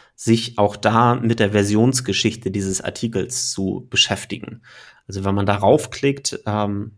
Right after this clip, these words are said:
es gibt da nämlich tatsächlich für jeden Tag gibt es eine Liste der Löschkandidaten,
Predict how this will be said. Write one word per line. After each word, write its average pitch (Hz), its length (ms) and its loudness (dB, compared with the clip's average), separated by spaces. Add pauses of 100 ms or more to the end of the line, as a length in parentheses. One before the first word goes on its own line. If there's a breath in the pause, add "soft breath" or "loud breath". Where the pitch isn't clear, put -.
(120)
es 104 160 -6
gibt 127 180 2
da 120 80 4
nämlich 101 240 4
tatsächlich - 680 -4 (260)
für - 180 -2
jeden 120 440 2
Tag - 600 -2 (1040)
gibt 117 280 2
es 101 300 0
eine 101 200 2
Liste 127 720 2 (420 loud breath)
der 104 480 0
Löschkandidaten, 101 1500 -2